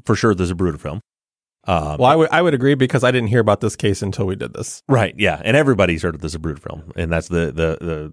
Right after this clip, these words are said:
Speaker 1: the filming of the guy that was filming the, the J F K assassination, which is a good place to end on because not, we're a little confused. So Mike and I are on vacation next week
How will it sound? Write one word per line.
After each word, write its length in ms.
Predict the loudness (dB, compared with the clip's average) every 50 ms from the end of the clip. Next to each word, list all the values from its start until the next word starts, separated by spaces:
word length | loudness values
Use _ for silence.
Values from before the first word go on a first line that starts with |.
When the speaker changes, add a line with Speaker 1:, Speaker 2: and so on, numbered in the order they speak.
| _ _ -4
Speaker 1:
the 280 | -2 -2 -2 -2 -6 -8
filming 600 | -8 -2 0 2 2 2 4 2 2 2 2 -2 -2
of 500 | -2 0 0 0 0 -2 -4 -8 -8 -6
the 80 | -4 -2
guy 140 | -2 -2 -2
that 60 | -2
was 100 | -4 -6
filming 320 | -6 -6 -6 -6 -6 -6
the, 280 | -4 -4 -2 -2 -2 -4 -4
the 80 | -6
J 140 | -4 -4 -4
F 60 | -4 -2
K 100 | 0 0
assassination, 680 | 0 2 2 0 0 0 0 0 0 0 0 -2 -4 -4 _ _ _ _ _ _ _ _
which 240 | -2 0 0 2 2
is 80 | 2 2
a 40 | 2
good 220 | 2 2 2 2
place 280 | 2 2 2 2 2 0
to 140 | 0 -2 -2 0
end 220 | 0 0 2 2
on 180 | 2 2 2 0
because 440 | 0 0 2 2 2 2 0 -4 -10 _ _ _ _ _ _ _ _ _
not, 320 | -2 0 2 2 0 0 2
we're 120 | 2 4
a 20 | 4
little 160 | 4 4 2
confused. 360 | 2 0 2 4 4 4 4
So 100 | 2 2
Mike 200 | 4 2 2 2
and 100 | 2 2
I 40 | 2
are 60 | 2
on 60 | 2
vacation 380 | 0 0 0 0 0 0 0 -2
next 220 | -2 -2 -2 0 0
week 160 | 0 0